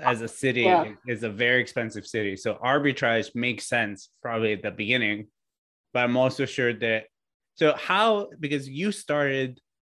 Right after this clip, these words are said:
Speaker 1: ten years ago, which is about when I started. And I remember when, when Airbnb and V R B O rolled in,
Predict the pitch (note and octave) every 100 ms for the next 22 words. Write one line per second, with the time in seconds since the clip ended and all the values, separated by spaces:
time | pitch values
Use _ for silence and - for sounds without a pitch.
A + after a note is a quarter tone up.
0 | _ _ _ _ _ _ _ _ - F3
1 | E3 D3+ C#3+ C#3 C3 B2+ B2+ B2+ C3+ B2+
2 | B2+ C3+ B2+ B2+ C3 - A#2+ G#2+ G#2+ G#2
3 | - B2 A#2 A2+ A#2+ B2+ C#3+ C3 C3 A#2+
4 | A#2+ A#2 A#2+ A#2 A2+ A#2 B2 A#2 B2 A#2
5 | A#2 A#2 A2 A2 G#2 A2 A2+ A2 G#2+ G#2+
6 | G#2+ G#2 D3+ B2+ A#2